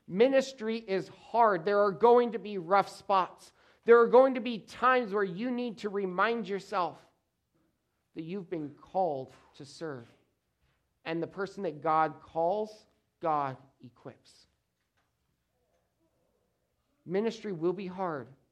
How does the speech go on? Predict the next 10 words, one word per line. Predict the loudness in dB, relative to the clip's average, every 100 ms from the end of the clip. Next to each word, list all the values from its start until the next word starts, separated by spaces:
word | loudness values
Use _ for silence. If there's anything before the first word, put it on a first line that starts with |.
| _ _ _ -4
but | -4 -2
ordination | -2 0 -2 -4 -6 -12
serves | -8 -6 -6 -8
to | -12 -12 -6
recognize, | -2 -2 -4 -8 -8 -8 -10 -16 _ _ _ _ _ _ _ _ _ _ _ _ _ _
to | -20
safeguard, | -8 -8 -8 -10 -12 -12 -18 _ _ _ _
and | -10 -10
to | -10 -10
encourage. | -10 -14 -18 -18 -18 -20 _